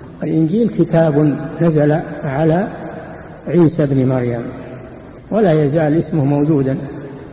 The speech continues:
وإن كان حرف وغير، لكن اسمه موجود. <clears throat> والنصارى يصدقون بأن هناك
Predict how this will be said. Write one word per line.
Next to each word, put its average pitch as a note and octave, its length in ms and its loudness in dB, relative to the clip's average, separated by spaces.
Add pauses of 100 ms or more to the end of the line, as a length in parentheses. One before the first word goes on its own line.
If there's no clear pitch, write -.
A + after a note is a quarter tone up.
(120)
وإن E3+ 200 2
كان E3+ 300 2
حرف D#3 500 0
وغير، C#3 440 4 (800)
لكن D3+ 360 2
اسمه G3+ 300 2
موجود. F#3 420 2 (1400)
<clears throat> - 120 2 (1600)
والنصارى F3+ 880 4
يصدقون G#3+ 640 2
بأن C#3+ 360 2
هناك D#3 800 -2